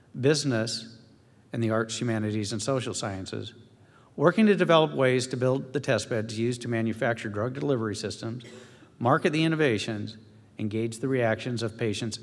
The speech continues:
in the medical community. A second Grand Challenge project, the Population Health Research Initiative, will establish a Doctor of Public Health degree program at N D S U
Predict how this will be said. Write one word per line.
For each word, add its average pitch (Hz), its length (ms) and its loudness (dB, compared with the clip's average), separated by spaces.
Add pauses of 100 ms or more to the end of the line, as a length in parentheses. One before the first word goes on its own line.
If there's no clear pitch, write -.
in 113 100 -4
the 104 80 -2
medical 104 380 -4
community. 107 640 -6 (1300)
A 120 100 -2
second 226 380 4
Grand 127 520 0
Challenge 120 460 0
project, 117 540 0 (400)
the 127 80 -6
Population 131 640 2
Health 123 240 0
Research 139 460 -2
Initiative, 117 560 -4 (420)
will - 80 -4
establish 135 540 0
a 160 40 -2
Doctor 120 380 2
of 117 140 -4
Public 139 260 -2
Health 151 240 0
degree 113 280 -4
program 110 420 -4
at 113 100 -2
N 110 140 -2
D 120 120 -2
S 143 220 -2
U 98 300 -2